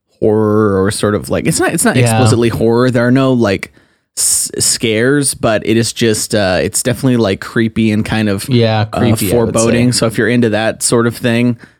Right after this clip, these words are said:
Speaker 1: um, I definitely
Speaker 2: Yeah,
Speaker 1: think
Speaker 2: for
Speaker 1: it's,
Speaker 2: sure.
Speaker 1: uh, it's worth, uh, diving into. And also the art is cool to look at, and there's a lot of it.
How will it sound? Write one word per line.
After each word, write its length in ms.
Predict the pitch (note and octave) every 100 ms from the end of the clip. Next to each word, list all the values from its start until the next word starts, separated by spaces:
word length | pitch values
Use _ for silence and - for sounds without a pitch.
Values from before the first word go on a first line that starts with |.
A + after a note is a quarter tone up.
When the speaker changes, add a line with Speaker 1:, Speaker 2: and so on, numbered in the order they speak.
| _
Speaker 1:
um, 340 | - F2+ F2+ E2
I 80 | G2+
definitely 200 | G#2 A2
Speaker 2:
Yeah, 180 | G#2 G#2
Speaker 1:
think 220 | G2+ A2
Speaker 2:
for 60 |
Speaker 1:
it's, 220 | E2+ - F2
Speaker 2:
sure. 80 | D#2
Speaker 1:
uh, 80 | A1
it's 260 | E2 -
worth, 420 | - F2+ - - -
uh, 400 | C#2+ C#2+ B1+ G#1+ - - -
diving 360 | - F2+ F2+ F2+
into. 300 | G2 G2+ G2+
And 100 | A#2+
also 280 | B2 B2+
the 120 | A2 -
art 240 | G2+ G#2+
is 300 | E2 G2 - -
cool 180 | G#2
to 100 | -
look 120 | G#2 G2
at, 100 | F#2
and 160 | A2+
there's 140 | C3+ B2+
a 60 |
lot 200 | B2+ B2+
of 100 | A2
it. 160 | A#1+